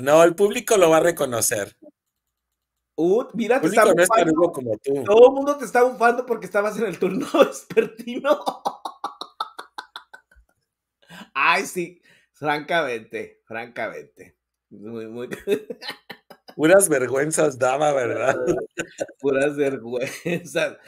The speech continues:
Speaker 1: A
Speaker 2: Mira,
Speaker 1: ver,
Speaker 2: la nocturna.
Speaker 1: él se creía un jovencito.
Speaker 2: <laughs> La nocturna.
Speaker 1: A ver, el jovencito creció alguna vez y se volvió un Carlos Rivera.
Speaker 2: Ah, ¿poco?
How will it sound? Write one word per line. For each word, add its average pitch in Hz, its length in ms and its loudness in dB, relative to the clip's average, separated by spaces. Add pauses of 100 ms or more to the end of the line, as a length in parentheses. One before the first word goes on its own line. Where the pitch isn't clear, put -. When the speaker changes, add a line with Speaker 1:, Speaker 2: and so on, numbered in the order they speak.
(240)
Speaker 1:
A 143 120 4
Speaker 2:
Mira, 147 60 8
Speaker 1:
ver, 143 220 6
Speaker 2:
la 185 120 -4
nocturna. 262 600 6
Speaker 1:
él 403 60 6
se 277 200 0
creía 214 420 2
un 220 140 -6
jovencito. 202 880 2
Speaker 2:
<laughs> - 640 -10
La 175 100 -10 (140)
nocturna. 170 400 -16 (680)
Speaker 1:
A 131 140 4
ver, 156 200 6 (260)
el 165 240 4
jovencito 180 800 2
creció 202 600 4
alguna 214 460 2
vez 180 300 0
y 185 100 -6
se 170 140 2
volvió 151 300 0
un 160 120 -4
Carlos 147 360 -2
Rivera. 156 580 -2 (1700)
Speaker 2:
Ah, 180 1000 -6
¿poco? 156 880 -10